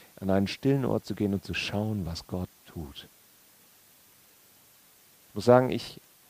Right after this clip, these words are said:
hab so einen Ort am liebsten am Meer. Ich liebe diese Momente, wenn ich, wenn ich am Meer entlang laufe. Jetzt bin ich natürlich Norddeutscher, das ist mein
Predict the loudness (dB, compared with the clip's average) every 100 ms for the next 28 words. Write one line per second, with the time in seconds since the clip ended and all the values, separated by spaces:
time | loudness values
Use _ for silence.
0 | _ -8 -2 2 4 6 6 4 2 -4
1 | 0 0 -2 -6 0 2 0 -2 -10 -20
2 | -20 -20 _ _ _ _ -20 _ _ _
3 | _ _ _ _ _ -20 -12 2 6 8
4 | 6 2 2 4 4 4 4 6 6 2
5 | -4 -20 -20 -20 -20 -20 _ _ _ -10
6 | -4 -2 0 2 4 8 8 6 2 -2
7 | -2 0 0 0 -4 -8 -14 -16 _ -18
8 | -6 4 8 8 8 6 6 8 8 6
9 | 6 4 2 -2 2 4 4 2 2 0